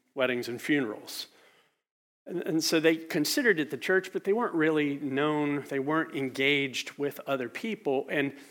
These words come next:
the patriarch of this family got sick and was in the hospital.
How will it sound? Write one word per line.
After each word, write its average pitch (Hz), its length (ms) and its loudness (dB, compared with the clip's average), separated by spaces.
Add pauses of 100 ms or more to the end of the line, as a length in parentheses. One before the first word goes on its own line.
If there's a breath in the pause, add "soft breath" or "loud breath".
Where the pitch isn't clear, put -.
(200 loud breath)
the 139 140 0
patriarch 139 840 2
of 120 160 -4
this 120 200 -6
family 131 420 0
got 135 220 -4
sick - 420 -2
and 123 140 -6
was 127 180 -4
in 135 140 -2
the 127 60 -4
hospital. 131 580 -4